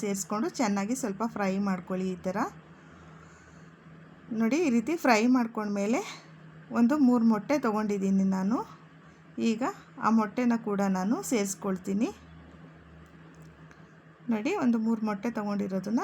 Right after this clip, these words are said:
ನಾನು ಹಿಂಗೆ ಓಪನ್ ಮಾಡಿ ಇಟ್ಕೊಂಡಿದ್ದೀನಿ. ಇದನ್ನು ಸೇರಿಸ್ಕೊಂಡ್ಮೇಲೆ ಒಂದು ಸ್ವಲ್ಪ ಚೆನ್ನಾಗಿ ಫ್ರೈ ಮಾಡ್ಕೋಬೇಕು. ನೋಡಿ, ಈ ರೀತಿ ಚೆನ್ನಾಗಿ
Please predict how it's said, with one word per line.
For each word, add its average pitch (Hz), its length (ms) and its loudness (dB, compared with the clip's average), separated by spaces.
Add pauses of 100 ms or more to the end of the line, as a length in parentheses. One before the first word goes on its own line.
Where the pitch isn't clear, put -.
ನಾನು 294 160 2
ಹಿಂಗೆ 214 180 2
ಓಪನ್ 202 280 -6
ಮಾಡಿ 196 180 0
ಇಟ್ಕೊಂಡಿದ್ದೀನಿ. 196 680 0
ಇದನ್ನು 214 300 -4
ಸೇರಿಸ್ಕೊಂಡ್ಮೇಲೆ 196 720 -2 (480)
ಒಂದು 214 180 -4
ಸ್ವಲ್ಪ 196 260 -4 (360)
ಚೆನ್ನಾಗಿ 202 420 0
ಫ್ರೈ 196 220 0 (160)
ಮಾಡ್ಕೋಬೇಕು. 190 600 -2 (1800)
ನೋಡಿ, 233 220 2
ಈ - 80 2
ರೀತಿ 208 220 -4 (680)
ಚೆನ್ನಾಗಿ 214 320 -4